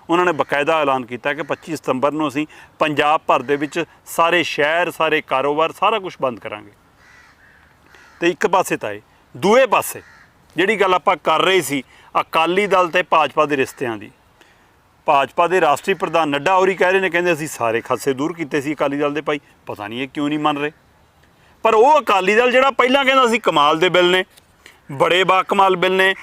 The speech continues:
ਆਹ ਲਓ ਜੀ ਮੰਤਰੀ ਦੀ ਚਿੱਠੀ ਲਿਆਂਦੀ ਤੋਮਰ ਦੀ, ਉਹ ਵੀ ਕਹਿੰਦਾ ਕਿ ਨਾ ਜਿੰਸਾਂ ਦੇ ਭਾਅ ਮੁੱਕਣਗੇ, ਨਾ ਮੰਡੀਕਰਨ ਮੁੱਕੂਗਾ, ਤੇ ਘਬਰਾਉਣ ਦੀ ਲੋੜ ਨਹੀਂ, ਇਹ ਤਾਂ ਬੜਾ ਕ੍ਰਾਂਤੀਕਾਰੀ ਫੈਸਲਾ। ਫਿਰ ਪਤਾ ਨਹੀਂ ਕਿਉਂ ਦੇਰ ਆਏ ਦਰੁਸਤ ਆਏ ਸਮਝ ਆਈ ਕਿ ਭਾਈ ਇਹ ਪੰਜਾਬ ਦੇ ਲੋਕ ਸਾਥੋਂ ਦੂਰ ਹੋ ਜਾਣਗੇ, ਪੰਜਾਬ ਦੇ ਕਿਸਾਨ ਸਾਥੋਂ ਦੂਰ ਹੋ ਜਾਣਗੇ,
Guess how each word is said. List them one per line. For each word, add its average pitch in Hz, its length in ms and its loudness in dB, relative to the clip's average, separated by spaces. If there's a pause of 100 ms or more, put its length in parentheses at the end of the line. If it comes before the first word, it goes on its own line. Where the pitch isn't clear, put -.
(160)
ਆਹ 208 120 4
ਲਓ 208 180 2
ਜੀ 208 120 0
ਮੰਤਰੀ 185 500 0
ਦੀ 175 80 -4
ਚਿੱਠੀ 160 320 -4
ਲਿਆਂਦੀ 180 300 0
ਤੋਮਰ 185 340 2
ਦੀ, 180 140 -2
ਉਹ 143 160 2
ਵੀ 190 140 -2
ਕਹਿੰਦਾ 202 280 0
ਕਿ 190 140 -2
ਨਾ 175 160 0
ਜਿੰਸਾਂ 175 340 -2
ਦੇ 185 80 0
ਭਾਅ 175 240 2
ਮੁੱਕਣਗੇ, 190 420 -2
ਨਾ 175 120 2
ਮੰਡੀਕਰਨ 170 520 0
ਮੁੱਕੂਗਾ, 175 440 0 (640)
ਤੇ - 160 -4
ਘਬਰਾਉਣ 175 380 2
ਦੀ 175 100 2
ਲੋੜ 185 220 4
ਨਹੀਂ, 202 100 0
ਇਹ 202 60 2
ਤਾਂ 196 100 2
ਬੜਾ 165 180 0
ਕ੍ਰਾਂਤੀਕਾਰੀ 175 600 0
ਫੈਸਲਾ। 170 420 -4 (800)
ਫਿਰ 175 260 0
ਪਤਾ 123 240 -2
ਨਹੀਂ 135 120 -6
ਕਿਉਂ 170 340 -2 (260)
ਦੇਰ 151 240 0
ਆਏ 160 160 2
ਦਰੁਸਤ 156 340 -2
ਆਏ 165 140 2
ਸਮਝ 175 320 -2
ਆਈ 156 180 0 (260)
ਕਿ 170 100 0
ਭਾਈ 165 320 0
ਇਹ 196 60 4
ਪੰਜਾਬ 139 480 0
ਦੇ 151 140 -4
ਲੋਕ 139 280 0
ਸਾਥੋਂ 135 300 -6
ਦੂਰ 131 200 -6
ਹੋ 127 100 -2
ਜਾਣਗੇ, 135 300 -4
ਪੰਜਾਬ 139 320 -2
ਦੇ 135 100 -6
ਕਿਸਾਨ 151 420 -4
ਸਾਥੋਂ 135 260 -6
ਦੂਰ 131 160 -10
ਹੋ 123 80 -4
ਜਾਣਗੇ, 135 340 -4